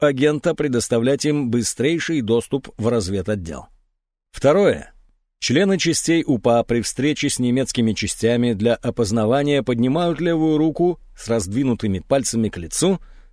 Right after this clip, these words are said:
таковых не задерживают, это означает их взаимопонимание.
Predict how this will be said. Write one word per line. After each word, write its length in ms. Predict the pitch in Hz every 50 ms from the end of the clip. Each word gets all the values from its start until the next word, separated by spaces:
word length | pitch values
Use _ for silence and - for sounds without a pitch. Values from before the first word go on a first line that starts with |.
| _ _
таковых 400 | - - - 98 131 214 208 -
не 100 | 240 226
задерживают, 760 | 160 208 190 151 170 170 131 135 160 156 160 160 156 - - -
это 220 | 185 196 - 202
означает 680 | 190 - 160 147 117 143 147 131 - - 143 151 147 - - -
их 160 | 151 143 107
взаимопонимание. 1120 | 85 80 113 123 131 135 135 131 113 - 123 120 120 110 101 92 82 - 76 73 - -